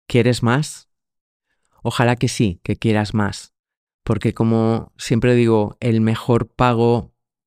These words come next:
a mi, a mi compromiso, a mi labor, a mi trabajo,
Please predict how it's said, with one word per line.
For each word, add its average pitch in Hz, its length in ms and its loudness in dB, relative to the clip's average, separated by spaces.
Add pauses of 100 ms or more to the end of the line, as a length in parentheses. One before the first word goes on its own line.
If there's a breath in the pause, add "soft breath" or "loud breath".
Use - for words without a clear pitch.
(100)
a 113 120 -2
mi, 107 640 0
a - 80 -4
mi 110 100 -2
compromiso, 113 580 0
a 101 60 0
mi 107 100 2
labor, 113 360 4
a 107 40 0
mi 107 100 0
trabajo, 110 680 0